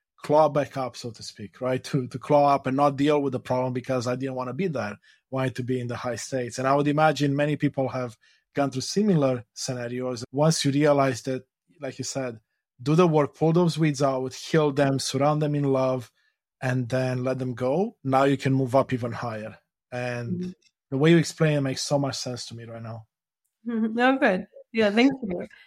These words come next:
Speaker 2: Thank you for sharing.
Speaker 1: So I was gonna say with, uh, you talked about healing P T S D, right? And I know you said you,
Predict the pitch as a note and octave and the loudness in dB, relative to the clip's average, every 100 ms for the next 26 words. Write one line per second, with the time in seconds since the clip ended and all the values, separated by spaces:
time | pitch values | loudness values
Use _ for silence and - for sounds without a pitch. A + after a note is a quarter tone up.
0 | _ - G#3+ G#3+ G3 G#3+ G3 G#3 G3 F#3+ | _ -8 -6 -4 -6 -8 -6 -6 -6 -8
1 | - _ _ _ _ - G3+ F#3+ - _ | -12 _ _ _ _ 0 2 2 -4 _
2 | F3 F#3 G3 G3+ G3+ - A3 G#3 E3+ E3+ | 0 2 2 2 0 0 -2 0 2 0
3 | - F#3 F3+ G#3+ A3 A#3+ A3+ F#3+ - E3+ | 0 -2 2 2 2 0 0 0 0 0
4 | E3 D#3+ D#3 D3 C#3 A#2 C#3+ C3+ C3+ C3+ | 0 -2 -4 -4 -4 -2 -2 0 0 -2
5 | C#3 C#3+ D3+ D3+ - D3 C#3 C3+ A#2+ _ | -4 -2 -2 -2 0 2 2 0 -8 _
6 | _ _ _ C#3 C3+ C#3 C3+ E3 | _ _ _ -8 -2 0 -2 -4